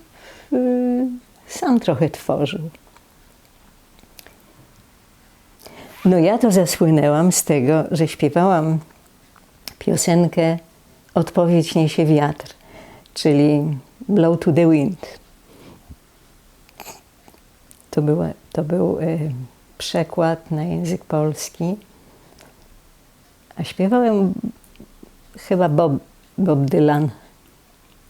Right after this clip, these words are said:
No to, y,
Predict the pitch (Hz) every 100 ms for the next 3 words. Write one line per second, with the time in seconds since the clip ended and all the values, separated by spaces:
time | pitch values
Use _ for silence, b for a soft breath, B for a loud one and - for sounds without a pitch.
0 | _ _ _ _ _ _ _ _ _ _
1 | _ _ _ _ _ _ _ - 165 160
2 | 165 165 160 156 151 151 92 90 156 101
3 | - - - -